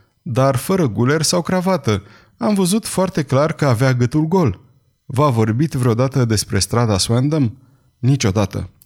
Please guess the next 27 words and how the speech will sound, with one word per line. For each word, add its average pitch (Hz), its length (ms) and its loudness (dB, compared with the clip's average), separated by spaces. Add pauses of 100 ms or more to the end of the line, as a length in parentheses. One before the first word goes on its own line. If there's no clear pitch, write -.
(240)
„A 127 180 0
arătat 123 360 0
vreodată 123 560 0
ca 120 140 0
și 110 180 -2
cum 139 240 0
ar 113 140 0
fi - 120 -6
luat 127 340 0
opium?” 139 560 0 (480)
„Niciodată.” 113 920 0 (480)
„Vă 110 140 2
mulțumesc, 113 600 2
doamnă 120 280 0
Sinclair. 107 480 0 (340)
Acestea 202 560 0
sunt 131 280 0
punctele 131 400 2
principale 139 640 0 (320)
asupra 175 420 0
cărora 123 480 2
am 143 300 2
vrut 170 240 0
să 113 100 0
fiu 131 200 0
absolut 120 440 0
sigur. 104 440 -2